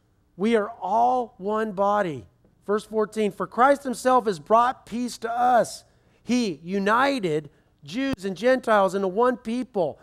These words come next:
when in his own body on the cross, wh-, he broke down the walls of hostility that separated us." He did this by ending the system of law in which commandments and regulations.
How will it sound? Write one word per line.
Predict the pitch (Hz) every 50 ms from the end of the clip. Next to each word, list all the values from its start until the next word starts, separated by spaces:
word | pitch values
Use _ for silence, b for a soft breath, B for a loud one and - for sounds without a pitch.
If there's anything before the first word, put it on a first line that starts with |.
| b b b
when | b 190 214 214 214 208
in | 185 185
his | 180 165 160
own | 247 233 226 247 262 277 277 240
body | 196 233 233 233 240 247 220 175 175
on | 185 185 180 175 190 196 208
the | 202
cross, | 202 - - 214 214 214 202 180 156 -
wh-, | 170 165 175 214
he | 208 165 202 202
broke | 156 139 202 240 269 277 220 202
down | 220 233 226 220 214
the | 196 170
walls | 156 170 190 262 285 277 277 269 262 226 175 147 131 113 - - _ b b b b b b
of | 180 180
hostility | 175 185 220 233 220 220 - - 254 247 247 240 220 202
that | 170 160 - -
separated | - - - 233 240 233 - 202 180 170 160 147 139 131
us." | 123 117 107 - - - - _ _ _ _ _ _ _ _ _ _ _ _ _ _ _ _ _ _ -
He | 226 240
did | 208 180 214 262 277 277
this | 285 247 220 180
by | 190 196 202 220
ending | 233 247 247 262 269 285 285 269
the | 254 233
system | - - - 254 233 - - 240 220
of | 208 196 170
law | 196 214 226 226 226 214 196 185 160 B B B B B B
in | 202 196 202 185
which | 190 185 180 - -
commandments | - 185 190 202 226 240 254 254 247 254 202 -
and | 233 220 220
regulations. | 220 220 220 196 220 208 214 214 208 208 - - 151 139 120 113 - - -